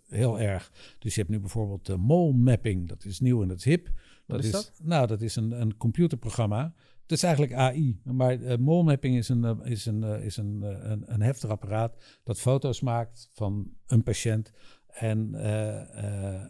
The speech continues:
Speaker 1: en heel goed in kaart brengt hoeveel moedervlekken die heeft. En waar die zitten. En de, als je er weer voor gaat staan, drie maanden later,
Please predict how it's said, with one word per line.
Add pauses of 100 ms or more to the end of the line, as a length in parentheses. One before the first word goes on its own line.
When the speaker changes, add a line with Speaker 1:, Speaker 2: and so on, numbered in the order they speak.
Speaker 1:
en
heel
goed
in
kaart
brengt
hoeveel
moedervlekken
die
heeft. (340)
En
waar
die
zitten.
En
de,
als
je
er
weer
voor
gaat
staan,
drie
maanden
later,